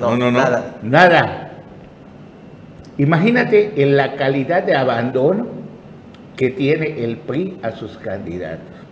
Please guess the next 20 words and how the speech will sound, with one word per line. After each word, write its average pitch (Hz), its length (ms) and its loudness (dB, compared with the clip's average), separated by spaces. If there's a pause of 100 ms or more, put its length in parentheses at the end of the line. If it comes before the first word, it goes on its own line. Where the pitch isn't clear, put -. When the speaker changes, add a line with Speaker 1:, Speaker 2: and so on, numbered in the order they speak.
(580)
Speaker 3:
Y 143 140 6
les, 143 260 8 (200)
y 131 120 0
vuelvo 139 800 6
a 110 80 -4
lo 117 140 0
mismo, 120 420 -2 (520)
o 120 80 -2
el, 127 200 2
el 120 240 -4
que 131 180 2
peor, 143 580 6
el 127 300 -4 (340)
aliado 151 600 6
más 135 380 2
grande 123 680 0 (100)
de 113 120 -2
los 110 180 -4
contrarios, 107 920 -4 (520)
que 110 260 -4